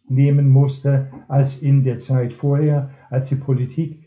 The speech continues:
über spezielle Informationskanäle verfügt hat. Diese Theorien, soziale Konstruktion der Technik und Technikdeterminismus, die sind jetzt sehr allgemein, sehr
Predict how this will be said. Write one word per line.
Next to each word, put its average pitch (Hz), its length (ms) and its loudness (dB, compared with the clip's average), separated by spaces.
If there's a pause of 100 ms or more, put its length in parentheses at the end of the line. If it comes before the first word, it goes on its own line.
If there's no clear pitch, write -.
(120)
über 131 220 0
spezielle 139 540 -2
Informationskanäle 123 1800 -4 (240)
verfügt - 720 -4 (220)
hat. - 320 -14 (720)
Diese 175 760 2 (400)
Theorien, 156 880 2
soziale 160 560 -2
Konstruktion 160 640 -2
der 160 100 0
Technik 131 440 -4
und 127 100 0
Technikdeterminismus, 143 1400 -2 (360)
die 170 80 2
sind 208 320 0
jetzt 175 360 -2
sehr 147 540 4
allgemein, 131 840 0 (180)
sehr 139 640 0